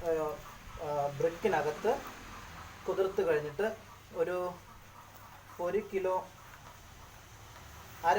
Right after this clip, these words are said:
കിലോ, ആ, എല്ലുപൊടിയും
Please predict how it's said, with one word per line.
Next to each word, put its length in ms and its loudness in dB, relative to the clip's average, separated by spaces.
കിലോ, 240 6
ആ, 40 -4
എല്ലുപൊടിയും 560 -2